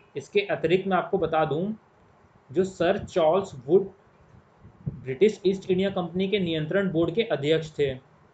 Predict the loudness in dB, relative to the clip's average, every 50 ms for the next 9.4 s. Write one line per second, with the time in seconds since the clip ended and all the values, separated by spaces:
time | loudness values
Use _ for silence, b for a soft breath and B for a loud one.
0 | _ _ -12 -10 -8 -4 -2 -2 -2 -2 -4 -6 -6 -4 -2 0 0 0 0 -2
1 | -4 -4 -2 -2 0 2 2 2 2 2 0 0 -2 -4 -6 -8 -12 -20 _ _
2 | _ _ _ _ _ -20 _ -20 -16 -2 2 4 6 6 6 6 4 2 2 2
3 | 0 0 0 0 -2 2 2 2 4 4 4 4 4 2 -2 -12 -20 -20 _ _
4 | _ _ -16 -16 -16 -16 -20 _ _ _ -20 _ _ _ _ _ -2 -2 -2 -2
5 | -2 -2 -2 0 0 -2 0 0 -2 -2 0 0 0 2 0 -2 -2 -2 0 0
6 | 0 0 -2 -4 -4 -4 -2 -2 0 0 0 0 0 0 0 0 -2 0 2 0
7 | 0 0 0 0 0 0 0 0 0 0 0 0 -2 -6 -12 -14 -12 -10 -4 -2
8 | -2 -2 -4 -6 -4 -2 -2 -2 -2 -4 -6 -8 -6 -4 -6 -8 -4 0 0 2
9 | 2 2 0 0 0 -2 -2 -2